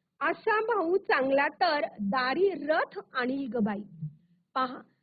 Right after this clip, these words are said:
तिचा अतिशय लाडका भाऊ आहे आणि चित्रात पहा तुम्हाला असा रथ दिसेल. ती काय म्हणतीये, असा भाऊ चांगला तर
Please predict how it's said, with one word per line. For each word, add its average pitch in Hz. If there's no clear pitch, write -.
तिचा 339
अतिशय 381
लाडका 339
भाऊ 381
आहे 339
आणि 294
चित्रात 349
पहा 330
तुम्हाला 311
असा 381
रथ 302
दिसेल. 277
ती 311
काय -
म्हणतीये, 330
असा 320
भाऊ 359
चांगला 302
तर 311